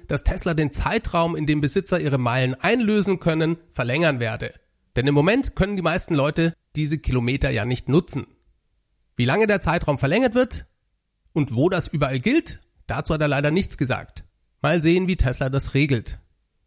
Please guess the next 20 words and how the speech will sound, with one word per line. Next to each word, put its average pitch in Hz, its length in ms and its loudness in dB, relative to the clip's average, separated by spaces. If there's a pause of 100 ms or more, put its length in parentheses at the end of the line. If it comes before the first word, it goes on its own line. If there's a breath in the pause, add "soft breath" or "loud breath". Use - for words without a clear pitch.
(420)
Das 233 180 0
ist 247 60 -2
nicht 269 160 2
die - 80 0
einzige 226 380 0
Änderung, 196 420 0
die 180 80 2
Tesla 190 320 2
im 165 80 -2
Moment 156 360 2
aufgrund 160 460 -2
der 143 140 0
aktuellen 127 420 -2
Situation 156 680 0
tätigt. 180 540 0 (520)
Eine 147 200 -2
andere 262 300 0
betrifft 214 360 -2
die 202 80 -4
Tesla-Versicherung. 151 1000 0